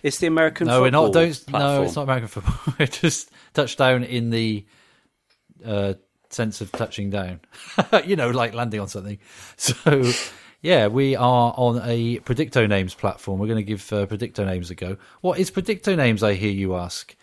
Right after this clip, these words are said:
Speaker 1: What is
Speaker 2: Uh,
Speaker 1: Predicto Names?
Speaker 2: Oh, weird. I heard you ask it before you said it. Um, it
Speaker 1: <laughs>
Speaker 2: is a, uh, where we use our phone's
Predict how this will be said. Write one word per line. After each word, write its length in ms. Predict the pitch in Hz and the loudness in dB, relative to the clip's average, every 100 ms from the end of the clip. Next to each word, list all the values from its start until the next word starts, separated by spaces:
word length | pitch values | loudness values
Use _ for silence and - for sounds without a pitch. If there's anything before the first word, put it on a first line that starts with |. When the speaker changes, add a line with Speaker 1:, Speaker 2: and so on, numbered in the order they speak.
| _ - - | _ -20 -6
Speaker 1:
What 180 | 180 - | 0 2
is 160 | 262 214 | 4 4
Speaker 2:
Uh, 100 | 101 | 2
Speaker 1:
Predicto 460 | 101 127 - 104 | 2 -2 -2 -2
Names? 480 | 98 92 92 85 - - - | 0 -2 -4 -8 -12 -8 0
Speaker 2:
Oh, 180 | 180 135 | 2 0
weird. 400 | 135 190 117 95 | 0 2 2 0
I 80 | 110 | 0
heard 160 | 139 | 0
you 120 | 127 131 | 2 0
ask 180 | 113 135 | 0 -4
it 40 | |
before 260 | 113 131 135 | -6 -6 -6
you 80 | |
said 180 | 120 151 | -4 -4
it. 160 | 101 - - - _ - | -6 -8 -20 -20 _ 0
Um, 260 | 113 120 120 | 2 2 2
it 240 | 143 131 | -2 -2
Speaker 1:
<laughs> 40 | - | -2
Speaker 2:
is 300 | 139 127 - - | 0 0 -2 -4
a, 560 | 123 117 117 117 113 - _ | 0 2 0 -2 -6 -10 _
uh, 180 | - 113 | -12 -10
where 300 | 123 120 117 | -2 0 2
we 400 | 113 117 113 113 | 2 0 0 -4
use 260 | - 123 135 | -6 -4 0
our 120 | 135 120 | 0 2
phone's 600 | - 123 92 98 110 | 2 2 2 -2 -4